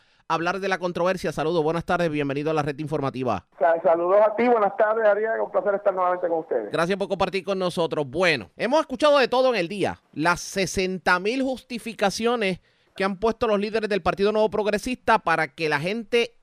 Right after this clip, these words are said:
Speaker 1: entienda, o por lo menos a su juicio, que no se violó el toque de queda y la orden ejecutiva en lo que fue ayer la inauguración del comité del P N P en la Kennedy y la reunión del directorio. ¿Usted insiste en que sí?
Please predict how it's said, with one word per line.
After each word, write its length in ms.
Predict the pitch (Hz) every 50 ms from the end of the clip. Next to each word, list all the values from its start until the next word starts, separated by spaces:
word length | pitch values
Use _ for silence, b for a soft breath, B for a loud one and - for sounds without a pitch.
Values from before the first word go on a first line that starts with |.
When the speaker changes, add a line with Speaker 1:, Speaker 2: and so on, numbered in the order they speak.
| _
Speaker 1:
entienda, 960 | - 202 202 196 190 190 180 - - 247 262 262 254 233 208 180 170 160 156 - b b b b
o 80 | b -
por 140 | - 147 139
lo 80 | 139
menos 240 | 131 170 226 247 220
a 60 | 190
su 140 | - - 180
juicio, 540 | 170 247 262 233 - - 156 151 143 143 - b b b b b -
que 160 | 190 185 170
no 160 | 160 170 208
se 160 | 208 294 277
violó 760 | 247 233 202 170 160 156 160 170 208 269 285 277 247 202 180
el 600 | 175 156 147 143 139 139 131 127 123 120 113 98 - -
toque 280 | - 190 196 196 214
de 180 | 196 175 156 -
queda 440 | - 180 208 226 240 202 185 170 156
y 160 | 151 147 139
la 160 | 135 131 131
orden 260 | 143 170 180 208 202
ejecutiva 680 | 190 175 180 170 - 147 160 - 202 214 202 185 170 - b b b - - - - - -
en 240 | 180 185 175 175 165
lo 160 | 160 156 -
que 140 | 165 151 -
fue 240 | - - 165 180
ayer 340 | 196 185 165 175 196 208 214
la 80 | 220 208
inauguración 560 | 202 180 170 165 165 151 143 135 175 175 190
del 100 | 202 196
comité 360 | 175 175 180 165 160 - 170
del 160 | 180 175 175
P 80 | - 175
N 140 | 170 165 160
P 80 | - 175
en 60 | 175
la 120 | 170 151
Kennedy 640 | 135 151 160 175 185 175 160 156 156 147 143 139 135 -
y 220 | - 135 135 135
la 160 | 127 123 131
reunión 340 | 127 139 127 127 135 147 160
del 140 | 165 160 151
directorio. 640 | 147 139 127 123 - - 208 220 185 151 135 117
¿Usted 200 | 117 - - 175
insiste 380 | 196 214 202 - 269 - - 294
en 80 | 247
que 140 | 214 - 139
sí? 240 | - 143 113 90 _